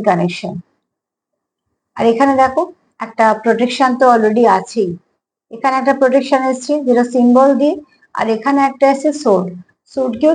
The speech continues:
কিন্তু আমরা সিম্বল হিসেবে ব্যবহার করি। যারা আমরা অ্যাঞ্জেল শিখি বা অ্যাঞ্জেল জানি, তারা কিন্তু সোর্ড সিম্বলটাকে খুব সুন্দর করে প্রোটেকশন, নেগেটিভিটি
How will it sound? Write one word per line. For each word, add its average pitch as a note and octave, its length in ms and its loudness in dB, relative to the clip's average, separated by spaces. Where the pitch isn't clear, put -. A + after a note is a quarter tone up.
কিন্তু D4 240 4
আমরা C#4+ 160 4
সিম্বল B3 380 0
হিসেবে B3 260 -4
ব্যবহার G#3 340 2
করি। A3 200 0
যারা A#3 200 2
আমরা B3 220 2
অ্যাঞ্জেল G#3+ 440 0
শিখি A#3 320 -8
বা B3 120 4
অ্যাঞ্জেল G#3 320 0
জানি, G#3 260 0
তারা B3 240 2
কিন্তু C#4 220 0
সোর্ড C#4+ 240 4
সিম্বলটাকে G#3+ 600 0
খুব A#3+ 180 -8
সুন্দর G#3+ 340 -2
করে G#3+ 120 0
প্রোটেকশন, G#3+ 500 0
নেগেটিভিটি G#3 480 0